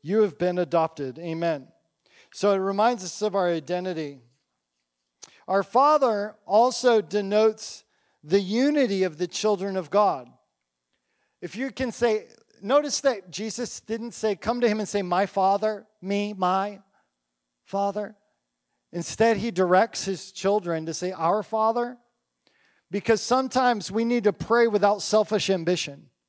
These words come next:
Sometimes when we pray, we need to remember that it's bigger than me.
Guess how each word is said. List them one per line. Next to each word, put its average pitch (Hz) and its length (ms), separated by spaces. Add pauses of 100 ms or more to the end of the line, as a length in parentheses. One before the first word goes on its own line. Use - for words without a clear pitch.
(1700)
Sometimes 269 640
when 240 160
we 226 140
pray, 269 240
we 233 140
need 233 160
to 220 80
remember 220 560
that 196 180
it's 196 160
bigger 247 380
than 214 200
me. 220 440